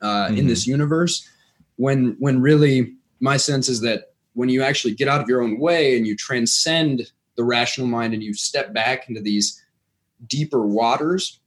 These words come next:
Speaker 1: you find forms of intelligence and wisdom there that are basically older than time and, and vastly more powerful than the so-called rational monkey mind, which is itself a very useful tool and a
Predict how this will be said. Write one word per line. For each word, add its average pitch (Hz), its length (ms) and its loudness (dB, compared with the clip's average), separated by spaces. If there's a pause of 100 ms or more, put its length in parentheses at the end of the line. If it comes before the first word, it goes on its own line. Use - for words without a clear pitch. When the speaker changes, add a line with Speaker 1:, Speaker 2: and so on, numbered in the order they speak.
(200)
Speaker 1:
you 127 80 -2
find 143 320 0
forms 147 400 0
of 110 80 -2
intelligence 117 800 0
and 113 160 0
wisdom 123 400 2
there 107 320 -2
that 104 140 -4
are 110 100 -2 (120)
basically 113 320 -2
older 113 360 0
than 101 160 0
time 113 500 -2
and, 90 300 -8
and 92 320 -8
vastly 107 400 -2
more 104 220 -2
powerful 107 640 -4
than 92 400 -10 (160)
the 92 380 -6 (640)
so-called 117 420 -4
rational 110 400 -2
monkey 127 400 0
mind, 151 340 0
which 131 280 -2
is 180 200 4
itself 151 460 2 (360)
a - 40 -10
very 135 220 4
useful 147 360 2
tool 160 380 0
and 120 100 2
a 113 40 2